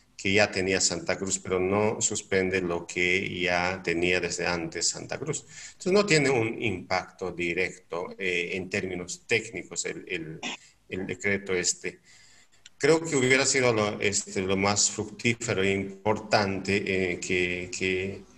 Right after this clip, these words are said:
que ahorre, pues, trabajo a la sociedad civil, a quienes han presentado esta demanda de acción, este, popular, y, y, y abrogue el,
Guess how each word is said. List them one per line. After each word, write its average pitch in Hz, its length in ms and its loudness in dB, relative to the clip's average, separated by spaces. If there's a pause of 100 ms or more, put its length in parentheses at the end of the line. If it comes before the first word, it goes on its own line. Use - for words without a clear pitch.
(500)
que 123 100 4
ahorre, 147 260 4
pues, 147 220 4
trabajo 120 560 2
a 95 80 2
la 92 120 0
sociedad 107 460 2
civil, 107 500 2
a 92 80 0
quienes 95 360 -4
han 95 100 -4
presentado 95 640 0
esta 92 180 -4
demanda 90 360 -2
de 170 120 6
acción, 90 520 -2
este, 92 240 -6
popular, 104 760 2 (360)
y, 95 640 0
y, 95 600 0
y - 20 2
abrogue 101 1120 4
el, 87 100 -12